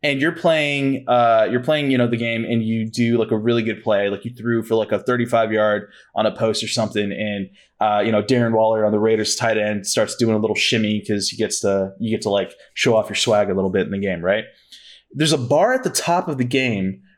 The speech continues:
where it'll improve, uh, it'll, like, kinda, it's like a tug of war, right?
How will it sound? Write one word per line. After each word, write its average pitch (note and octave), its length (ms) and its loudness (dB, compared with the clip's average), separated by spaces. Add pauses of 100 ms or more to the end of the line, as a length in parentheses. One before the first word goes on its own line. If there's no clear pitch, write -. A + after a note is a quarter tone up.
where B2+ 520 0
it'll C3+ 360 2
improve, C3 880 2
uh, A#2 200 6
it'll, C3 180 2
like, B2 240 0
kinda, E3+ 200 0
it's - 140 0
like A#3 80 -2
a G3+ 60 0
tug E3 200 0
of B2+ 80 2
war, A2 320 2
right? A2 240 2